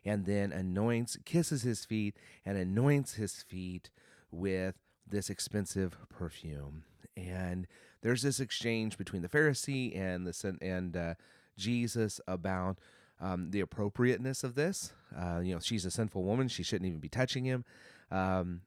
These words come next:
but Jesus goes on and talks about the level by which of which we are forgiven, if when we're forgiven much, we love much in return. And he con-, instead of looking at the woman's life prior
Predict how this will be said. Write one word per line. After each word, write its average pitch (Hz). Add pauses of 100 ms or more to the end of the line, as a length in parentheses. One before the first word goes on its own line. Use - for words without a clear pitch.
(100)
but 101
Jesus 139
goes 101
on 95
and 87
talks 98
about 90 (480)
the 92
level 123 (340)
by 92
which 95 (760)
of 98
which 113
we 104
are 90
forgiven, 82 (500)
if 82
when 104
we're 98
forgiven 98
much, 90
we 87
love 85
much 80
in 78
return. 69 (240)
And 87
he 92
con-, 92
instead 117
of 92
looking 101 (520)
at 98
the 98
woman's 98 (140)
life 87 (180)
prior 110